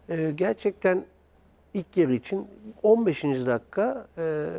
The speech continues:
eski bir futbolcu abimle yakın izledik. Ayhan abi vardı, kulakları çınlasın. "Nedo, Nedo," dedi, "ilk tek sorun şu an Nelson gibi görünüyor." dedi.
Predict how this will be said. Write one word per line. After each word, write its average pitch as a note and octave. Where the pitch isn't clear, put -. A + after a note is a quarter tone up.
eski F#3+
bir F#3+
futbolcu F3
abimle E3+
yakın D#3+
izledik. C3
Ayhan C3+
abi C3
vardı, A#2
kulakları C3
çınlasın. C3+
"Nedo, D#3
Nedo," F3
dedi, C#3+
"ilk F3
tek F3
sorun D#3
şu D#3
an D3+
Nelson D#3
gibi A#2
görünüyor." A2
dedi. -